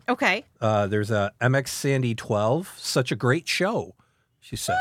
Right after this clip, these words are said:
Speaker 1: Nice.
Speaker 2: So you're, you know, thank you. And you're welcome, I guess. I don't know. I, I, I
Speaker 1: We'll keep
Speaker 2: Yeah.
Speaker 1: trying.
Speaker 2: And, um, there's this one name, I don't,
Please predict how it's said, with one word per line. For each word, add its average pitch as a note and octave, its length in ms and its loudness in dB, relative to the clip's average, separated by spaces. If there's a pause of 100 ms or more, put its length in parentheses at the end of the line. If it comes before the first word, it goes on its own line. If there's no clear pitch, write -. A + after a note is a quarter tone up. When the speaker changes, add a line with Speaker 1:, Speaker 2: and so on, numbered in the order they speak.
Speaker 1:
Nice. D#3 180 -4
Speaker 2:
So - 100 0
you're, G#2+ 440 2
you C3 100 0
know, G#2 120 2
thank C3 380 2
you. C3 340 2 (760)
And C#3 120 8
you're B2 100 6
welcome, B2 420 4
I E3 100 2
guess. E3+ 440 2
I B2+ 80 4
don't B2 160 2
know. C3 320 2 (140)
I, A2 180 0
I, G#2 380 -2
I A2 40 0 (160)
Speaker 1:
We'll A#3+ 180 4
keep - 260 -4
Speaker 2:
Yeah. - 60 -8
Speaker 1:
trying. A#3+ 540 4 (280)
Speaker 2:
And, C3 260 4
um, A#2+ 480 4 (120)
there's D3+ 240 6
this C#3+ 180 -2
one D#3 260 6
name, D3 340 4
I B2 120 6
don't, B2+ 240 2